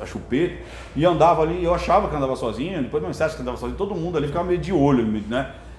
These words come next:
E, e a lembrança mais antiga que eu tenho, é, assim, de comunicação, foi quando eu tava em cima de uma mesa de, de bilhar,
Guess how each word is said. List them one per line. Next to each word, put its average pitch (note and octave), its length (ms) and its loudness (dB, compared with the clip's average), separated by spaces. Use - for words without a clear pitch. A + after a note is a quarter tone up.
E, C#3+ 420 0
e C3 60 -2
a C3 120 0
lembrança D#3 380 0
mais G#3 240 2
antiga D#3+ 380 -4
que - 140 -6
eu A2+ 80 0
tenho, C#3+ 500 -2
é, A2+ 160 0
assim, A2+ 300 -2
de A2+ 80 -4
comunicação, A#2+ 840 0
foi B2+ 140 -4
quando C3+ 200 -2
eu C3+ 80 0
tava B2 260 0
em A#2+ 40 0
cima E3 240 -6
de D3 80 -4
uma C#3+ 100 0
mesa E3+ 300 2
de, D#3+ 320 -6
de C3+ 120 -8
bilhar, C#3+ 640 4